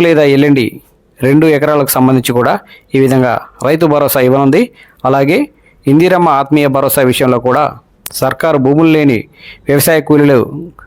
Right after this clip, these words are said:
ఈ గణాంకాలు కూడా ప్రభుత్వం తేల్చి చెప్పింది. వారి బ్యాంకు ఖాతాల్లో సైతం ఈ నిర్ణయం తీసుకున్నది. వారికి కూడా ఈ డబ్బులు జమ అయ్యే అవకాశాలు కూడా ఉన్నాయి.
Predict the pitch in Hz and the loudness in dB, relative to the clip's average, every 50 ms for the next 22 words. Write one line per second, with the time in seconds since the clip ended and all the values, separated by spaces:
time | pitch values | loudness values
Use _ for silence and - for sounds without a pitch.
0 | _ _ _ - 131 139 143 156 170 156 170 170 165 151 151 147 143 139 131 - | _ _ _ -4 -2 0 0 0 0 0 0 0 0 0 0 0 -2 -2 -2 -2
1 | 139 135 139 139 143 147 127 113 139 135 131 135 127 127 131 120 135 131 127 156 | -4 -2 -2 -2 -2 -2 -2 0 0 0 0 0 0 -2 -2 -2 0 0 2 2
2 | 208 226 - - - - - - - - 127 127 127 127 117 110 135 151 151 - | 0 -2 -4 -10 -20 -20 -20 -16 -8 -4 -2 -2 0 0 0 0 0 -2 -2 -4
3 | - - 143 139 139 135 131 127 123 - 123 117 120 143 131 101 95 - _ _ | -4 -4 -4 -2 -2 0 0 0 0 0 -2 -2 -2 -2 -4 -4 -6 -12 _ _
4 | _ _ - - - _ - 131 127 123 110 - - - _ _ _ _ _ _ | _ _ -20 -20 -12 _ -2 0 0 2 0 -2 -4 -10 _ _ _ _ _ _
5 | _ _ _ _ _ _ _ _ - 131 131 139 135 131 117 135 123 - - 143 | _ _ _ _ _ _ _ _ -4 -2 0 0 0 0 0 0 -2 -2 -2 -2
6 | 127 127 135 180 226 220 147 117 123 147 151 160 156 151 151 147 143 135 131 139 | 0 2 2 2 0 0 0 0 0 0 0 0 0 0 0 0 2 2 2 2
7 | 139 139 127 135 139 151 170 160 117 107 110 - - 127 131 135 147 151 143 139 | 2 2 2 0 0 0 2 2 0 0 -4 -6 -6 -2 0 0 2 2 2 2
8 | 135 127 127 - 123 123 - 131 123 120 131 127 127 123 123 123 127 127 151 | 0 0 -2 -2 -2 -2 -2 0 -2 0 0 0 0 0 2 2 2 2 0